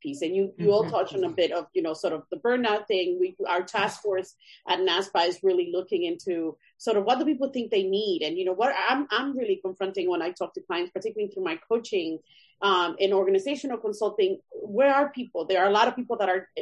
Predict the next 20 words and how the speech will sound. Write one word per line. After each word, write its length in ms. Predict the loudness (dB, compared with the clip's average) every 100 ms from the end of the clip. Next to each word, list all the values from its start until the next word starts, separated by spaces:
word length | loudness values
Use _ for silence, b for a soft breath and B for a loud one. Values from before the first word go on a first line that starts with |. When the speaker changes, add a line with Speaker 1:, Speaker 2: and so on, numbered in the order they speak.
| -6
Speaker 1:
re-examining 760 | -2 0 0 0 0 -2 -2 -2
their 140 | -2
careers. 580 | -4 -6 -2 0 0 0
What 140 | 0
do 60 | 0
they 100 | 0
want 200 | 0 0
to 60 | -2
do? 480 | 0 2 2 0 B B B _
How 180 | 0
do 60 | 2
they 100 | 2
see 200 | 0 -4
their 160 | -4 -4
pathways? 840 | -2 0 0 0 2 2 0 -2
You 80 | -2
know, 240 | 0 -2 0
how 140 | 2
do 100 | 2
we, 440 | -2 -6 -8 -8